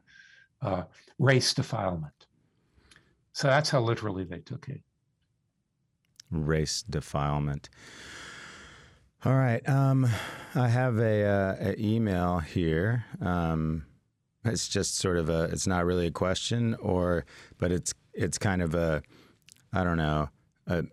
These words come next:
Speaker 2: a meme-ish sort of, uh, email that is just a statement that says, "What if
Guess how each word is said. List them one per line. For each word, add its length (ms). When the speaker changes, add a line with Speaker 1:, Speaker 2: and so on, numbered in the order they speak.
Speaker 2:
a 120
meme-ish 640
sort 340
of, 360
uh, 420
email 440
that 300
is 240
just 300
a 60
statement 480
that 160
says, 300
"What 340
if 460